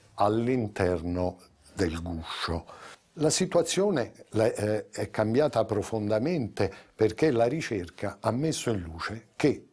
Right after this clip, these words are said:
il neonato, fin dai primi giorni di vita, ha un funzionamento molto complesso. Ad esempio,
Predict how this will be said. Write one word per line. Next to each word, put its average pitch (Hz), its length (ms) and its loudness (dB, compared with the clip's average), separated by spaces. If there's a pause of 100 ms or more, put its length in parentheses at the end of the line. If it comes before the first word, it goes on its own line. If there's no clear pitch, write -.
il 160 240 4
neonato, 131 840 2
fin 92 760 0 (540)
dai 113 260 4
primi 131 360 2
giorni 139 440 0
di 185 120 -2
vita, 196 500 -4
ha 135 120 2
un 135 160 0
funzionamento 131 1160 -2 (540)
molto 120 840 2
complesso. 104 960 0 (460)
Ad - 280 0
esempio, 127 680 2